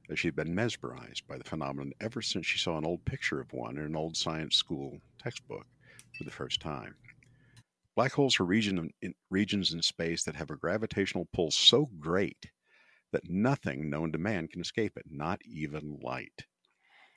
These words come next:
At least, that had been the accepted truth for a good chunk of their known history. Aisha and the other members aboard the Cronus Seven had been on a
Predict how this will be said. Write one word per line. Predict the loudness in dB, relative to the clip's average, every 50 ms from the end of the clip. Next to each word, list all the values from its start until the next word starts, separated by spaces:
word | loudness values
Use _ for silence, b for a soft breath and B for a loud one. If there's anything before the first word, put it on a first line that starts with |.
| b b b -8
At | -6 -4
least, | -4 -2 -2 -2 -4 -4 _ _ _ _ _ _ _ _ _ _ -10 -4
that | -2 -2 -2 0
had | -2 -4 -4
been | -4 -6 -6
the | -6 -8
accepted | -6 -4 -2 -2 -2 -4 -6 -6 -4
truth | -2 0 2 0 0 -2
for | -6 -8 -10
a | -8
good | -6 -6 -6 -4
chunk | -4 -6 -6 -6 -6 -8
of | -8
their | -8 -8 -8
known | -8 -8 -10 -10 -8 -6
history. | -4 -2 -2 -2 -4 -4 -6 -10 -12 -18 _ _ _ _ _ _ _ _ _ _ _ _ _ _ _ _ _ _ _ _ _ -4 0
Aisha | 2 6 8 8 8 8
and | 6 4
the | 4 4
other | 4 4 2
members | 2 0 0 0 -2 0 6 8 8 8 8 6 0 -8 -12 -10
aboard | -6 -2 0 0 0 0
the | -4
Cronus | -4 -2 -2 0 0 0 0 2
Seven | 4 4 4 4 2 0 -6 -12 -14 -16 -20 _ _ _ -6
had | -4 -4 -2 0
been | 0 0 0 0
on | -2 -4
a | -4